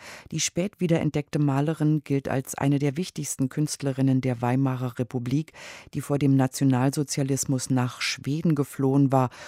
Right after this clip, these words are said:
wo sie hochbetagt neunzehnhundertdreiundneunzig gestorben ist.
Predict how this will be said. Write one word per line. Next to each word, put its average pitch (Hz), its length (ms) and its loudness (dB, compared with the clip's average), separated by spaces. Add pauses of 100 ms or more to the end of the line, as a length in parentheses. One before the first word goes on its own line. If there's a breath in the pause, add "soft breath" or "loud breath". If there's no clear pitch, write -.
(160 loud breath)
wo 151 100 2
sie 139 180 0
hochbetagt 131 760 -2
neunzehnhundertdreiundneunzig 123 1600 0
gestorben 117 500 -4
ist. - 340 -10